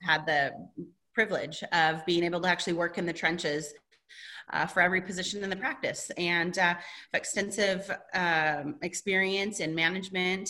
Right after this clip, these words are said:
and financials and sales, treatment coordinating. That was the area that I was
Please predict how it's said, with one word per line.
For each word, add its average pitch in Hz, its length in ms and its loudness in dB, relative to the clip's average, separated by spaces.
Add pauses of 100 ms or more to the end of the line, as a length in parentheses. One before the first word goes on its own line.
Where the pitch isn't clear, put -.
(120)
and 160 220 -2
financials 165 640 -2
and 147 320 -6 (120)
sales, 175 440 0
treatment - 320 -6
coordinating. 180 580 -4 (300)
That 180 140 8
was 196 100 0
the - 160 2
area 180 320 2
that 165 140 4
I 156 80 4
was 156 100 -4